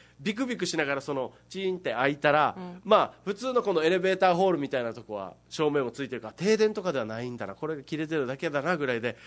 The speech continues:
Speaker 1: 「あー、怖かった」っつって、その、エレベーターを降りて、この、なんていうんだろう、ガナハベースの扉の前に行くまでに、この奥の店に続く通路みたいなのがあるんですけど、
Speaker 2: うん。
Speaker 1: 通路の奥で人が倒れてて。
Speaker 2: えー？倒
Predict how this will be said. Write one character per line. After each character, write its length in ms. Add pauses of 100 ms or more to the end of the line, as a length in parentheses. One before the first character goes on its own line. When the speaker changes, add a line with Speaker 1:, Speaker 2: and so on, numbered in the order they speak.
(120)
Speaker 1:
「あ 140
ー、 60
怖 220
か 120
っ 100
た」 80
っ 60
つ 100
っ 20
て、 80
そ 140
の、 240 (240)
エ 100
レ 140
ベ 160
ー 60
タ 100
ー 40
を 140
降 100
り 120
て、 400 (300)
こ 120
の、 480
な 60
ん 60
て 80
い 20
う 40
ん 20
だ 60
ろ 100 (760)
う、 40
ガ 120
ナ 120
ハ 120
ベ 180
ー 40
ス 100
の 100
扉 380
の 100
前 300
に 120
行 180 (260)
く 400
ま 140
で 120
に、 280 (500)
こ 80
の 80
奥 320
の 140
店 240
に 80
続 200
く 80
通 180
路 160
み 80
た 80
い 20
な 60
の 40
が 60
あ 40
る 60
ん 20
で 40
す 60
け 80
ど、 180
Speaker 2:
う 20
ん。 260
Speaker 1:
通 200
路 160
の 80
奥 180
で 120
人 260
が 80
倒 180
れ 80
て 80
て。 160 (140)
Speaker 2:
え 60 (200)
ー？ 140 (720)
倒 140